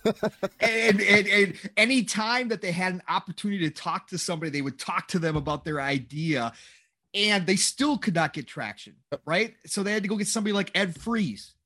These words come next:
Speaker 2: to get them traction, right? And they, they had to go find people to get the right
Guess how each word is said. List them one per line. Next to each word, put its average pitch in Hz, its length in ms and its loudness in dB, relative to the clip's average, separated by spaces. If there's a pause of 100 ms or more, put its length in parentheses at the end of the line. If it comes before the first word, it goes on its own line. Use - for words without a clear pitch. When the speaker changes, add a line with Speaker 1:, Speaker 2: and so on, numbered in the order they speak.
Speaker 2:
to 170 80 -10
get 240 260 -2
them 180 160 0
traction, - 560 -6 (220)
right? 180 340 0
And 170 120 -2
they, 175 180 0
they 170 220 0
had 196 260 -2
to 202 60 -6
go 190 160 -4
find 208 500 -2
people 202 340 -6
to 170 100 -10
get 185 260 -4
the 185 80 -4
right 156 320 -2